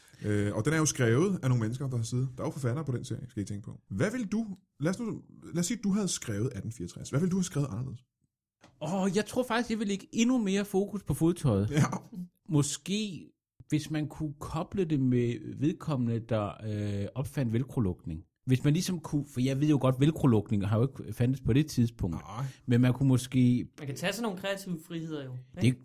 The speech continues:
Speaker 2: Det, det kunne man selvfølgelig også. Ellers så kunne man plante de små frø, og ligesom sige, "Okay, der er en der, der går med nogle idéer, der senere kan blive
Speaker 1: Ah,
Speaker 2: til
Speaker 1: ja.
Speaker 2: velcro-lukning."
Speaker 1: En, en, et, et tibollebarn af en.
Speaker 2: Ja, ja, lige
Speaker 1: Ja,
Speaker 2: præcis,
Speaker 1: ja, ja.
Speaker 2: ikke? Og så kan det pege frem, ikke? Øhm,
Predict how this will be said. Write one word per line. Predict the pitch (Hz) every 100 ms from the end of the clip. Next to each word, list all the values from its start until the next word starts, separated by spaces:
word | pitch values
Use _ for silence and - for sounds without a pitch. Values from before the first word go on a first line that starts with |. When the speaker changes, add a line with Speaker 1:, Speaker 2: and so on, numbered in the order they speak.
| -
Speaker 2:
Det, | -
det | 87
kunne | 180
man | 233 160
selvfølgelig | 127 156 160
også. | 113 131 151
Ellers | 160 196
så | 175
kunne | - 165
man | 151 135 -
plante | 127 139 185
de | 156
små | - 139 139
frø, | - 151
og | 135
ligesom | 139 156
sige, | - 117 -
"Okay, | 180 - 156 135
der | 175
er | 220
en | 170 196
der, | 190
der | 180
går | 165 170
med | 180
nogle | 139 123 143
idéer, | 160 139 - _ -
der | 131
senere | - 156 160 185 156
kan | - 104
blive | 110 110
Speaker 1:
Ah, |
Speaker 2:
til | 139
Speaker 1:
ja. | 104
Speaker 2:
velcro-lukning." | 113 117 113 98 90 127
Speaker 1:
En, |
en, | 92 90 120 123 113
et, | -
et | 127
tibollebarn | - 143 131 110 95 95
af | 80
en. | 85 - 160
Speaker 2:
Ja, | 180
ja, | 196
lige | 196 220
Speaker 1:
Ja, |
Speaker 2:
præcis, | 156 170 151 98 156
Speaker 1:
ja, |
ja. | 165
Speaker 2:
ikke? | - -
Og | - 160
så | 202
kan | 202
det | 170
pege | 143 135 123
frem, | 123 143 165
ikke? | 156 143 - 127 117 110 107 104
Øhm, | 104 98 98 101